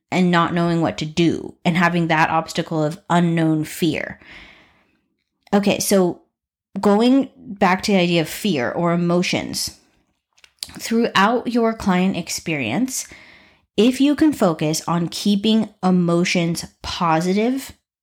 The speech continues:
that is the best way to build trust.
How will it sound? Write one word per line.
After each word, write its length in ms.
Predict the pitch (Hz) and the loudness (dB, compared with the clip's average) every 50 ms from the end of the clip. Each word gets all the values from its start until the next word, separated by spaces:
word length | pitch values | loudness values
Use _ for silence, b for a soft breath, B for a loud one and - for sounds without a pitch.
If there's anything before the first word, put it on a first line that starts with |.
| _ _ _ | _ _ _
that 420 | 180 165 180 185 165 170 190 - - | -12 0 0 2 2 2 0 0 2
is 320 | 196 185 185 180 - - _ _ _ _ _ _ _ _ _ _ _ _ | 0 0 0 -2 -6 -12 _ _ _ _ _ _ _ _ _ _ _ _
the 160 | - 175 185 175 | -4 -2 -2 -2
best 540 | 165 - _ 170 165 175 175 - - - | -2 -2 _ 0 0 0 0 -2 -6 -6
way 220 | 180 170 165 156 156 | -4 -2 -2 -2 -2
to 120 | - - | -2 -6
build 300 | 180 160 160 147 143 180 | -4 -2 -2 -2 -2 -4
trust. 580 | - - - - - - - - - - - | -6 -6 -6 -6 -6 -6 -8 -10 -10 -10 -10